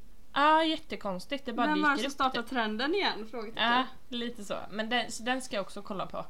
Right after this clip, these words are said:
Speaker 2: Mm,
Speaker 1: Eh,
Speaker 2: men
Speaker 1: jag
Speaker 2: du
Speaker 1: vet
Speaker 2: måste
Speaker 1: inte ens
Speaker 2: kolla
Speaker 1: vad den
Speaker 2: på
Speaker 1: handlar om.
Speaker 2: Young Royals också på Netflix, den är
Speaker 1: Men den har jag
Speaker 2: svinbra.
Speaker 1: sett.
Speaker 2: Ja, visst var
Speaker 1: Jag
Speaker 2: den
Speaker 1: tycker
Speaker 2: bra?
Speaker 1: inte att den är så bra.
Speaker 2: Va?
Speaker 1: Nej, alltså jag gillar storyn, men jag tycker typ att manuset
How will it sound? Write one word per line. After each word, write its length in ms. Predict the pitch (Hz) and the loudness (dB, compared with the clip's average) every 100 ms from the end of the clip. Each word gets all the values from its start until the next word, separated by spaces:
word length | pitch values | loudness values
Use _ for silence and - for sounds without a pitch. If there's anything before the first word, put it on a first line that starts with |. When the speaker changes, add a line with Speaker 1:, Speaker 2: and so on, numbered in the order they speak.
| - - - - - | -8 -10 -10 -8 -4
Speaker 2:
Mm, 120 | 254 | -2
Speaker 1:
Eh, 60 | 254 | 0
Speaker 2:
men 80 | |
Speaker 1:
jag 20 | 285 | 2
Speaker 2:
du 60 | |
Speaker 1:
vet 80 | 302 | 2
Speaker 2:
måste 180 | 330 - | 2 0
Speaker 1:
inte 80 | 330 | 0
ens 80 | 285 | 0
Speaker 2:
kolla 80 | |
Speaker 1:
vad 40 | - | 0
den 40 | 185 | 0
Speaker 2:
på 60 | 262 | 0
Speaker 1:
handlar 220 | 254 190 | 0 -2
om. 100 | 196 | -4
Speaker 2:
Young 640 | 240 262 247 247 240 233 226 226 | -2 0 0 0 -2 -4 -6 -4
Royals 440 | 240 220 233 269 285 | -2 0 -2 -4 -6
också 240 | 254 226 | -6 -6
på 100 | 214 | -6
Netflix, 460 | 226 - 247 254 - | -6 -4 -4 -4 -4
den 140 | 240 | -4
är 80 | 233 | -4
Speaker 1:
Men 100 | 233 | -2
den 140 | 233 247 | 0 2
har 60 | |
jag 100 | 220 220 | 2 2
Speaker 2:
svinbra. 160 | 214 | 2
Speaker 1:
sett. 300 | 214 - - - - - - - | -2 -8 -12 -10 -10 -12 -12 -10
Speaker 2:
Ja, 100 | - | -6
visst 180 | 240 277 | -4 0
var 60 | 247 | 0
Speaker 1:
Jag 80 | 247 | 4
Speaker 2:
den 40 | |
Speaker 1:
tycker 100 | 240 240 | 2 2
Speaker 2:
bra? 40 | |
Speaker 1:
inte 200 | 220 196 | -2 -2
att 80 | 185 | -2
den 160 | 170 | -2
är 80 | 165 | -2
så 120 | 175 - | -6 -8
bra. 220 | - - - - - - - | -8 -8 -10 -10 -10 -10 -4
Speaker 2:
Va? 140 | - 359 - - - - - - - - | -2 -2 -6 -10 -10 -10 -10 -10 -10 -10
Speaker 1:
Nej, 280 | 226 214 196 | -4 2 2
alltså 160 | 202 220 | 2 0
jag 80 | 214 | 0
gillar 180 | 180 | 0
storyn, 500 | 180 - 185 - 190 | -2 -2 -2 -2 -4
men 100 | 175 | -4
jag 140 | 170 175 | -4 -6
tycker 240 | 196 185 | -8 -8
typ 240 | 175 165 143 | -6 -6 -6
att 120 | 180 | -4
manuset 640 | 151 160 185 196 185 | -4 -4 -6 -8 -8